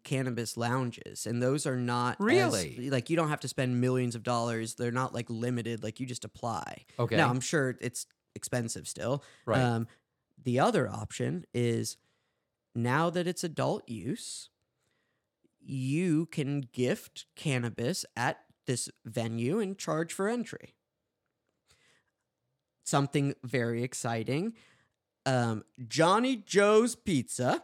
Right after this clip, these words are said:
Speaker 1: in Westport, and they also have a location in,
Speaker 2: Now,
Speaker 1: um,
Speaker 2: hold on. The way that you're saying that, it
Speaker 1: Johnny
Speaker 2: sa-
Speaker 1: Joe's Pizza.
Speaker 2: it sounds like it's made up. It sounds like it's something that Mario would be driving his cart around. He would be sick of bananas and be like, "I'm gonna go get me some pizza."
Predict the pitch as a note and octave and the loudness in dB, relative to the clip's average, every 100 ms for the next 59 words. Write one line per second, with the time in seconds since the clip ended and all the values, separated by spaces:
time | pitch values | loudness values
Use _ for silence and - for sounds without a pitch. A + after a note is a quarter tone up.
0 | - _ _ C3 B2+ C3+ E3+ - F3+ F#3 | -8 _ _ 0 4 4 2 0 0 0
1 | D#3+ C3+ D3 D#3+ E3+ D#3 D3+ C3+ - C3 | 2 2 2 0 0 2 2 0 -2 0
2 | C3 B2+ C3+ C3+ C3+ C3 B2 A#2+ A#2+ A#2 | 0 0 -2 0 -2 -2 0 2 4 4
3 | G#3 - F#3 G3+ E3 B2 - E3+ F#3 F3+ | 4 8 8 8 6 2 -4 2 6 8
4 | G#3+ B3 B3 F#3 D#3+ - D#3+ D3+ C#3+ B2 | 8 8 4 4 4 4 2 2 4 4
5 | A2 G#2+ - D4 - - - D4 D#4+ A4 | 6 6 8 6 6 6 6 6 6 4
6 | D#4+ G3+ D#3 - - C3+ - F3+ A3+ A#3+ | 4 4 2 0 0 2 2 2 2 2
7 | A#3 A3+ E3 C3+ D3+ C#3+ B2+ A2+ E2 A#2 | 4 4 2 0 2 4 4 4 2 0
8 | C3 A3 A#3 G3+ G3+ D3 E3 B2 - E3+ | 2 2 2 2 2 2 2 2 0 0
9 | F#3 E3 C#3 C3+ B2+ D3 E3 D#3+ C#3+ C3+ | 2 4 4 4 6 10 10 10 8 6
10 | B2+ B2 A2 C3 C#3+ C#3+ C3+ B2+ - - | 4 2 4 6 6 4 2 2 0 4
11 | E3 E3 D3+ B2+ A#2+ A#2+ A#2+ C3+ D3 C3+ | 6 6 6 4 4 4 2 2 2 2
12 | B2+ - D3 D3+ A2+ B2 B2+ C#3 B2+ G#2+ | 2 0 0 0 2 2 2 2 2 0
13 | A#2+ B2+ B2+ B2 F3 G3 G#3 A3 G3+ F#3 | 2 4 4 4 4 2 2 2 2 4
14 | G3 F3+ A3+ G#3+ G3+ G#3 B3 B3+ G3 D#3+ | 4 4 2 2 2 2 0 2 2 0
15 | - F#3+ G#3+ A3 | 2 4 6 2